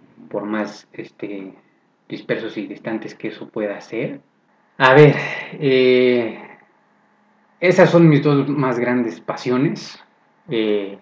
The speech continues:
tanto el cine como el fútbol. Y aunque sean dispersos y no tengan nada que ver, hay algo en común, el sentimiento. Por ahí dicen los grandes expertos que el fútbol es un sentimiento.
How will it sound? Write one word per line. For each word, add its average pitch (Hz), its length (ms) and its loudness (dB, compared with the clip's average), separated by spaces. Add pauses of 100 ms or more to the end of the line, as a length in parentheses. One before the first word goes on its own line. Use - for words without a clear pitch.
(320)
tanto 110 220 -6
el 104 60 -6
cine 117 240 -6
como 101 180 -10
el 95 60 -14
fútbol. 113 520 -6 (1600)
Y 156 800 2 (220)
aunque 151 340 0
sean 180 180 4
dispersos 170 420 0
y 165 40 2
no 151 100 2
tengan 156 240 0
nada 147 220 0
que 127 120 0
ver, 135 260 0
hay 143 200 0
algo 131 220 -2
en 117 100 -4
común, 101 380 -10 (1400)
el 107 160 -8
sentimiento. 123 720 -6 (440)
Por 151 120 -8
ahí 147 220 4
dicen 135 240 0
los 107 120 -6
grandes 120 280 -2
expertos 117 460 -8
que 113 100 -10
el 104 60 -12
fútbol 110 460 -8
es 101 160 -12
un 104 120 -12
sentimiento. 95 640 -18